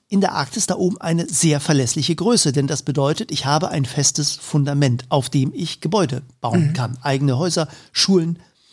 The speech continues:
Speaker 1: Supermärkte, all das steht auf Permafrostböden. Und nun ist eben zu beobachten, dass die Erwärmung im Sommer, ich habe eben von den fünfundzwanzig Grad gesprochen, natürlich dazu führen, dass der Boden nicht nur in der oberen,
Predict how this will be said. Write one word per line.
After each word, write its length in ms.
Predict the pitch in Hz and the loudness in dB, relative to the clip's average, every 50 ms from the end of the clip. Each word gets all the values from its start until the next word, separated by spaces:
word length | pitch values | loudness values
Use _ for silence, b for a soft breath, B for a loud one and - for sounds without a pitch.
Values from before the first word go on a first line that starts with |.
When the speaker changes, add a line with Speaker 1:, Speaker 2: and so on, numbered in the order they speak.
| b b b | b b b
Speaker 1:
Supermärkte, 680 | - 180 185 180 165 143 139 139 147 143 - - - | -4 -2 0 2 2 2 2 0 -2 -4 -6 -6 0
all 120 | - 165 | 0 0
das 240 | 156 147 143 147 - | 2 2 0 0 -2
steht 240 | - - 139 127 - | -2 0 -2 -4 -2
auf 140 | - 131 - | -6 -10 -4
Permafrostböden. 800 | - 151 160 156 127 - - - 123 - - - 139 135 139 b b b b b b b b b b | -4 -2 -2 -2 -4 -6 -8 -10 -10 -10 -10 -10 -10 -10 -12 b b b b b b b b b b
Und 140 | - 143 139 | 0 2 2
nun 140 | 147 160 175 | 4 4 2
ist 140 | 170 - | 0 0
eben 160 | - 208 165 160 | 0 0 0 2
zu 120 | - 175 | 0 2
beobachten, 640 | 151 147 135 135 143 147 151 143 - - 214 214 208 | 2 2 2 2 0 -4 -6 -6 -6 -6 -6 -6 -6
dass 220 | - 165 143 - | -4 -4 -4 -2
die 140 | - - 147 | -2 0 0
Erwärmung 480 | 139 131 117 131 123 127 147 160 160 - | 0 0 0 0 2 2 2 2 0 0
im 100 | - 143 | -2 -2
Sommer, 340 | 113 131 123 131 151 190 - | 0 0 2 0 0 -2 -4
ich 140 | - - - | -6 -8 -10
habe 140 | - _ - | -10 _ -8
eben 200 | 151 127 135 131 | -4 -4 -4 -4
von 140 | - 131 131 | -2 0 0
den 80 | 127 | 0
fünfundzwanzig 640 | 120 - 147 131 127 120 - 135 127 - 131 117 - | 0 0 0 0 0 -2 -2 -4 -4 -4 -6 -8 -8
Grad 280 | - 127 120 120 123 | -8 -6 -6 -6 -6
gesprochen, 520 | - 151 - - - 151 147 123 165 165 B B B B B B B B | -6 -6 -6 -4 -4 -4 -4 -2 -4 -6 B B B B B B B B
natürlich 360 | 151 151 - - 196 160 143 | -2 0 0 0 0 0 0
dazu 260 | - 139 - - - 120 | 0 -2 0 0 -2 -2
führen, 400 | - - 135 123 131 165 104 104 | -2 0 2 2 2 2 0 -2
dass 260 | - 170 - - - | -2 -2 -2 -2 0
der 100 | 147 135 | -2 -2
Boden 340 | 117 135 135 147 165 151 139 | 0 0 0 0 2 0 0
nicht 220 | 139 147 - - | 0 -2 -4 -4
nur 260 | 165 147 143 - _ _ _ _ | -2 -2 -2 -4 _ _ _ _
in 140 | - 156 143 | 0 2 2
der 240 | 135 139 135 - - | 2 0 -2 -2 -2
oberen, 540 | 170 180 202 208 175 147 135 151 143 123 | -2 -2 2 0 0 2 2 2 2 0